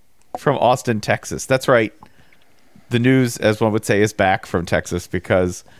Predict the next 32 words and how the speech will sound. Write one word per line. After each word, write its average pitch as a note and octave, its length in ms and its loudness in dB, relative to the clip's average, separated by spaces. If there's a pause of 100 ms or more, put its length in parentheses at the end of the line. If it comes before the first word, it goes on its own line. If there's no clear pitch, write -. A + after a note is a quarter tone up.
(440)
I B2+ 120 2
don't D3+ 120 0
know C#3+ 140 4
if C3+ 140 -2
you C3 80 0
watched A#2+ 240 2
Quinn G#2+ 180 2
Ewers G2+ 280 0
last G2+ 220 4
season G#2 320 -2
for G2+ 140 -4
the F#2 80 0
Texas F2+ 320 -6
Longhorns. G2 580 -2
Quinn A2 180 -2
Ewers, G2 360 0
he A2+ 80 0
looked G2+ 180 0
awesome. G#2+ 400 -2 (480)
And F2+ 80 -2
I'm F#2+ 100 0
not G2+ 180 0
just F#2+ 160 -4
saying G2 180 0
that G2+ 160 -2
because F2 340 -2
he G2 120 -2
had G2+ 220 2
a G#2 40 0
mullet. G#2+ 400 0
Mullet's D#2 280 -6
gone. F2 260 -2